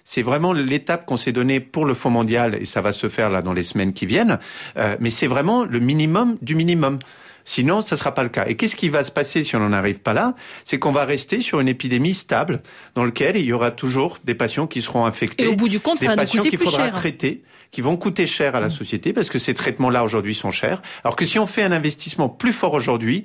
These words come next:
Speaker 1: on sait que dans les années qui viennent, on va, euh, recueillir, bah, les, euh, les fruits de cet investissement-là, car on aura réussi à faire baisser,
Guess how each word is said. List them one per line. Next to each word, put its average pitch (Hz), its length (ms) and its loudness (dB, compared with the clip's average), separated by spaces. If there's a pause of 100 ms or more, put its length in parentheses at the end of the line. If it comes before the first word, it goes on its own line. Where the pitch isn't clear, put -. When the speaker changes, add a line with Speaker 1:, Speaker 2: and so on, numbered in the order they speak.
(260)
Speaker 1:
on - 80 -4
sait - 160 0
que 170 120 -2
dans 123 140 2
les 117 160 2
années 117 180 2
qui 120 120 -4
viennent, 143 300 0 (300)
on 110 100 -4
va, 147 380 0
euh, 101 280 2
recueillir, 135 640 0 (300)
bah, 113 120 0
les, 117 260 2
euh, 95 180 0
les 110 140 -2
fruits 160 320 -2 (180)
de 113 80 -2
cet 127 220 -2
investissement-là, 110 720 0
car 143 220 0
on 113 120 2
aura 127 320 2
réussi 120 580 -2
à 113 100 -2
faire 117 460 -2
baisser, 123 440 -2